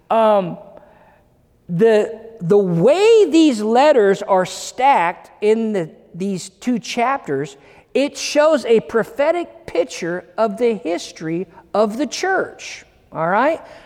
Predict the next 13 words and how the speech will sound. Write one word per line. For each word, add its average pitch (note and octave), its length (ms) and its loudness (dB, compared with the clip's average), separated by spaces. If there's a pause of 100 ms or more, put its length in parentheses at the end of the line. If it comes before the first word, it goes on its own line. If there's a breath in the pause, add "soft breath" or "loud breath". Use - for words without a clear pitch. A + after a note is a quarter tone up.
(140 loud breath)
Put - 200 -4
that D4 200 2
one, A#3+ 380 2
uh, F3 200 4
the D#3+ 160 -4
message G#3 440 0
of F3+ 140 -2
the E3 60 -4
churches F3+ 460 -4
slide C#3+ 300 0
up C3+ 160 -2
there, B2+ 180 0
hon. C3+ 260 -4